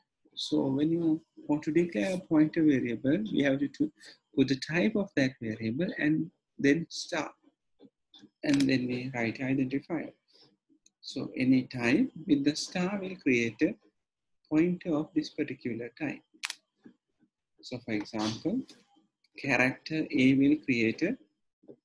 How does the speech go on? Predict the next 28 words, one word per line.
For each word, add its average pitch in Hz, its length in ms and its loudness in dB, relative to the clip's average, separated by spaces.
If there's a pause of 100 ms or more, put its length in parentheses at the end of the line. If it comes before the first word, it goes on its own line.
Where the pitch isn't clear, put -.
memory 127 400 0
location 117 720 -4 (420)
to 151 120 -6
store 156 320 -2
characters 180 800 -4
in 123 160 -2
the 123 80 -4
memory. 147 480 0 (680)
So - 420 -4 (260)
character 175 680 0
star 233 500 -2
will 160 240 4
create 117 380 -2
a 196 100 -10 (140)
pointer 190 520 0
variable 120 500 -6
in 127 120 -14
the - 340 -8
memory. 214 360 2 (520)
So 127 400 0
in 120 260 2
that 196 220 0 (140)
pointer 165 720 0 (160)
location, 156 720 -6 (360)
we 139 140 -2
can 156 280 2
store 147 340 -4
the - 120 -4